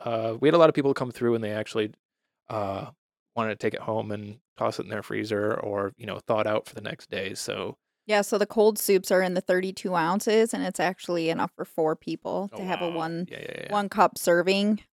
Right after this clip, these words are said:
Speaker 2: um, if you're going to a restaurant, you know, so you could have a sandwich and a cup of soup.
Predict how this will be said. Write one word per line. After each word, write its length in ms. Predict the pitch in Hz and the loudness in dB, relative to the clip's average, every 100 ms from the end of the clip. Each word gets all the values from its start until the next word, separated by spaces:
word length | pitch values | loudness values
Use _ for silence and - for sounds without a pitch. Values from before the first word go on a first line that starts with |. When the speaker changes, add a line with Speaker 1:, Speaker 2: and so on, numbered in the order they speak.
| - | -10
Speaker 2:
um, 460 | 190 190 185 190 _ | -8 -6 -8 -10 _
if 100 | 185 | -6
you're 140 | 185 175 | 0 0
going 240 | - 156 | 0 -4
to 80 | 147 | 0
a 80 | 160 | 2
restaurant, 640 | 185 202 - 165 160 170 - | 4 2 0 0 2 -2 -6
you 100 | 196 | -8
know, 140 | 165 | -6
so 220 | 190 196 | -4 -2
you 100 | 214 | -4
could 100 | 208 | 0
have 160 | 196 185 | 0 2
a 320 | 180 175 180 - _ - | 2 2 0 -2 _ -4
sandwich 420 | 220 190 190 202 | -2 0 -2 -2
and 80 | 185 | -6
a 40 | |
cup 180 | - - | -4 -6
of 80 | - | -2
soup. 380 | 220 240 254 | 0 0 -2